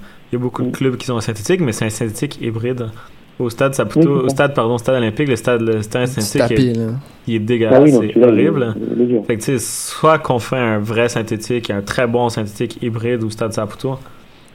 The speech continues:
Speaker 1: ou même juste au stade olympique, mais après, comme je l'ai dit, c'est une... c'est de l'investissement qui va coûter, ça va coûter quand même beaucoup de sous. Pour quelques matchs, ça en vaut la peine,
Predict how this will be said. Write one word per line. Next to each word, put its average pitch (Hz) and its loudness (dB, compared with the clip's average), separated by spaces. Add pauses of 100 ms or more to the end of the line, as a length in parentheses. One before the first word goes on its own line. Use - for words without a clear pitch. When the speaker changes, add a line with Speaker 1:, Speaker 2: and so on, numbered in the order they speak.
Speaker 1:
ou 143 6
même 120 2
juste 117 -2
au 110 -4
stade 113 0
olympique, 107 0
mais 123 0
après, 117 0
comme 120 2
je 113 0
l'ai 117 0
dit, 123 0
c'est 120 -6
une... 107 0
c'est 107 -6
de 107 -2
l'investissement 107 -2
qui 113 -6
va 104 -2
coûter, 104 -8 (140)
ça - -10
va 104 -8
coûter - -8
quand 120 -4
même 120 -2
beaucoup 120 -4
de 104 -12
sous. 147 -4 (460)
Pour 117 -4
quelques 135 0
matchs, 123 0
ça - -6
en 113 -2
vaut 117 4
la 107 2
peine, 117 -2